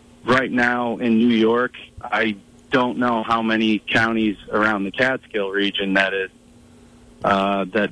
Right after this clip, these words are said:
that don't already have E A B, uh, parasitoids released in 'em. Um, but, uh, certainly this, since, since, this, since your, uh, listeners, uh, are from far and wide,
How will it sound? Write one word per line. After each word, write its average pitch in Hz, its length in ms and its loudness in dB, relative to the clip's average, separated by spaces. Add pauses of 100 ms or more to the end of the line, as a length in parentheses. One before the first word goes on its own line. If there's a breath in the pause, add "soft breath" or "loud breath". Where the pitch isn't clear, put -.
(140)
that 107 180 0
don't 117 200 0
already 104 320 0
have 107 300 -2
E 107 260 0
A 104 40 0
B, 104 440 2
uh, 98 280 0
parasitoids 101 760 -4
released 104 420 2
in 95 120 0
'em. 87 140 -6 (800 loud breath)
Um, 92 600 0 (220)
but, 110 280 -2
uh, 98 360 0 (160)
certainly 127 380 4
this, 120 180 0 (100)
since, 113 380 -2
since, 120 180 0 (840)
this, 147 220 2
since 160 240 2
your, 135 300 2
uh, 123 240 0 (720 loud breath)
listeners, 143 720 2 (120)
uh, 120 320 0 (240)
are 131 200 0
from 127 180 -2
far 131 380 0
and 113 100 -6
wide, 120 380 -2